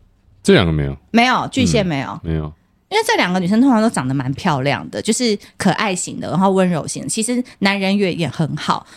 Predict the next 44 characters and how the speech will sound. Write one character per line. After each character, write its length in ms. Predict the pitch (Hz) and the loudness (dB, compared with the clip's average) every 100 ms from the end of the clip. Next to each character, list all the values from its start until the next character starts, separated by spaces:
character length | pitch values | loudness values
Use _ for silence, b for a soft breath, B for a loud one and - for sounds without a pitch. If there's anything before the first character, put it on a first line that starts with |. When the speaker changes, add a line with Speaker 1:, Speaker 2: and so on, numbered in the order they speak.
| - | -4
Speaker 2:
所 120 | 415 | 0
以 40 | |
他 100 | 427 | 0
们 160 | 403 247 | 2 2
其 140 | 233 | 2
实 80 | 208 | 0
从 220 | 214 196 | 0 0
小 120 | 233 160 | 0 0
都 140 | 196 | -2
知 140 | - | 0
道 80 | 202 | -2
怎 100 | 196 | 0
么 80 | 131 | -2
对 180 | 127 185 | 0 0
付 200 | - 175 | 0 -2
男 200 | 143 139 | -2 -2
人 160 | 147 | -2
或 160 | 156 208 | 0 -2
跟 180 | 196 196 | 0 -2
男 120 | 156 | -2
生 240 | 139 160 160 | -2 -2 -2
互 240 | 202 151 - | -2 -2 -2
动。 180 | 151 b b b b | -4 b b b b
所 160 | - 277 | -4 0
以 160 | 285 - | 0 2
晕 160 | 254 262 | 2 4
的 160 | 214 | 2
时 160 | 180 160 | 0 -2
候 220 | 170 180 | 0 0
呢， 200 | 160 147 | 2 0
基 160 | 151 220 | 0 0
本 140 | 185 | 0
上 100 | 175 | 2
他 120 | 202 | 2
有 100 | 180 | 2
很 120 | 175 160 | 2 0
多 120 | 170 | 0
兄 300 | 170 175 170 | 0 -2 -2
弟 100 | 175 | -2
是 160 | 160 175 | -4 -4
可 140 | - | -2
以 100 | 160 170 | -2 2
问 180 | 190 - | 2 2
的。 120 | - | -8